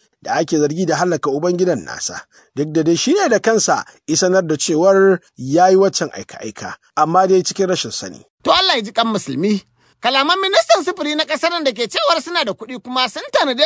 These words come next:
Speaker 2: su a yayin zaben dubu biyu da ashirin da uku. Kalamai ne da yawancin mutane ke cewar sun hau mizanin kalamul ƙabihi. Har ma kuma suna ci gaba da jawo martani daga al'umma. Wakilinmu Bashir Sharfaɗi ya haɗa mana rahoto akan wannan batu.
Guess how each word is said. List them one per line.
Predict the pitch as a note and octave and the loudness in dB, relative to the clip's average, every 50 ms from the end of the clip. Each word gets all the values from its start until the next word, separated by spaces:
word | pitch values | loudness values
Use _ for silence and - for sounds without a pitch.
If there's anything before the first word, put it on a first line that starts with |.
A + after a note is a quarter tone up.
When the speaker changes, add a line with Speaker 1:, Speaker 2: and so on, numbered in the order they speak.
| D#4+ D4 | 0 0
Speaker 2:
su | - D4+ A3+ | -4 -6 -4
a | G#3+ G#3 | -2 -2
yayin | G3 A#3+ C#4 C#4+ | 0 -2 -2 -2
zaben | C4+ A#3 - - A#3+ B3+ | -2 -2 -2 -4 -8 -8
dubu | B3 C4 C#4 C#4 | -8 -8 -8 -8
biyu | D4 D4+ | -6 -4
da | C#4+ B3 G#3+ | -2 -2 -4
ashirin | - - F#3+ G3+ G3+ | -4 -8 -12 -10 -10
da | F#3 - | -12 -10
uku. | - F3+ - - - _ _ _ _ _ _ | -12 -14 -16 -16 -20 _ _ _ _ _ _
Kalamai | B2+ A#2 A#2 A#2+ C3+ F3+ G#3+ | -12 -10 -10 -8 -8 -8 -6
ne | A3 G#3 | -6 -6
da | F3 F3+ | -6 -6
yawancin | F#3+ G#3 G#3+ A3 - A3 G#3 | -6 -6 -6 -6 -8 -10 -8
mutane | A3 A3+ - A3 F#3 D#3 D3+ D3 D3 D3 - _ _ _ | -8 -8 -4 -4 -4 -4 -4 -6 -10 -10 -12 _ _ _
ke | _ - A2+ | _ -14 -12
cewar | G#2 - F#3 E3 E3+ E3 | -8 -6 -4 -4 -4 -4
sun | - - G3+ G3 | -6 -8 -8 -4
hau | G3 G3 G3 | -4 -4 -4
mizanin | G3 G3+ G3+ F#3 G3+ G#3 G#3 G3+ F#3 - | -2 -4 -4 -2 -2 -2 -2 -2 -6 -8
kalamul | - C#3 C#3 D3+ D#3+ D#3+ D#3 C#3 A2+ | -6 -6 -4 -2 -2 -4 -4 -8 -8
ƙabihi. | - - G#2+ G#2 A2 A2 G#2+ - - - _ _ _ _ _ _ | -12 -16 -16 -14 -14 -14 -14 -16 -20 -20 _ _ _ _ _ _
Har | - - D3 | -6 -4 0
ma | E3 F3 E3+ | 2 2 0
kuma | - - F#3 F#3 F3+ F3+ | 0 0 -2 -2 -2 -2
suna | - G3 G3 F3 D#3+ | -2 -4 -4 -4 -4
ci | - - F#3+ F3 | -4 -4 -4 -4
gaba | D3+ D#3 F3 | 0 0 -2
da | E3 C#3 | -2 0
jawo | D3 E3+ E3+ F3 F3+ | 2 2 2 2 2
martani | F#3 F#3+ F#3 - C#3+ D#3+ G3 F#3+ | 0 -2 -2 -2 -4 -4 -2 -2
daga | F3+ C#3 C3 A2+ G2 | -2 -2 -2 -6 -8
al'umma. | - - G2+ A2 A2 G2 - - _ _ _ _ _ _ _ | -10 -10 -10 -8 -8 -10 -10 -14 _ _ _ _ _ _ _
Wakilinmu | - - G2 - E3 F3 F3 F3 E3 D3+ | -18 -16 -10 0 2 4 4 4 2 2
Bashir | C3 C3+ - - F#3 | 0 -2 0 0 0
Sharfaɗi | C#3+ - - E3+ D#3+ - - B2+ - A#2 G#2 - _ _ _ _ | 0 0 0 -2 0 0 -2 -2 -2 -4 -8 -8 _ _ _ _
ya | - A2 C3 C#3 D3+ D3+ | -4 -2 0 0 0 -2
haɗa | D#3+ - D3+ C#3 | -2 -2 0 0
mana | C#3 E3 D#3+ D3 | 0 0 0 0
rahoto | C3 B2+ A#2+ C3+ E3 E3 - - | 0 0 0 0 -2 -2 -2 -4
akan | - A2 - - D3 C3+ A#2 | -6 -6 -6 -4 -4 -4 -4
wannan | B2 A#2+ A#2 G2+ F#2 | -4 -6 -6 -6 -8
batu. | E2 F2+ - - - - | -12 -14 -14 -14 -14 -14